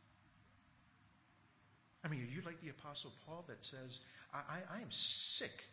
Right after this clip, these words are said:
I, you can say it a couple ways. One, "I'm sick of being in this, this, this body that I, I continue to make me sin."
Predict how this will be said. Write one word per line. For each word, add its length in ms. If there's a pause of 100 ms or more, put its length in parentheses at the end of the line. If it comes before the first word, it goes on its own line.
(560)
I, 100 (460)
you 60
can 100
say 120
it 80
a 20
couple 240
ways. 180 (200)
One, 280
"I'm 120
sick 320
of 100
being 340
in 200 (240)
this, 320 (440)
this, 360 (360)
this 360 (880)
body 400
that 160 (100)
I, 340
I 20 (760)
continue 560 (140)
to 80 (100)
make 200 (380)
me 300 (260)
sin." 400